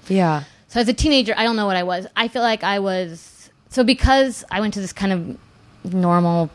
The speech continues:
Speaker 2: public high school, it's hard to say public even, 'cause that even sounds more interesting than it was. It was, like, suburban
Speaker 1: Still
Speaker 2: public.
Speaker 1: bland, yeah.
Speaker 2: Yeah.
Speaker 1: Still vanilla.
Speaker 2: Yeah, so vanilla. And I was, I did theater.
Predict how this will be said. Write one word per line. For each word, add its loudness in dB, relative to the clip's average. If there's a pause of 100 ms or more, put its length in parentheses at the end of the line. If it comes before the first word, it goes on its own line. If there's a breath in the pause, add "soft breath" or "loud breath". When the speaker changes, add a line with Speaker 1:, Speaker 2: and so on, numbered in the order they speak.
(300)
Speaker 2:
public 0 (180)
high -4
school, -4
it's -8
hard 2
to -2
say 2
public 0
even, 0
'cause -4
that 2
even 2
sounds 0
more -2
interesting 0
than 2
it -4
was. 2 (380 loud breath)
It -4
was, 0
like, -2
suburban 0
Speaker 1:
Still 2
Speaker 2:
public. 4
Speaker 1:
bland, 2
yeah. 4
Speaker 2:
Yeah. -2
Speaker 1:
Still 4
vanilla. 2 (120)
Speaker 2:
Yeah, -2 (260)
so -10
vanilla. -10 (340)
And 0
I 4
was, 4
I -2
did -8
theater. -6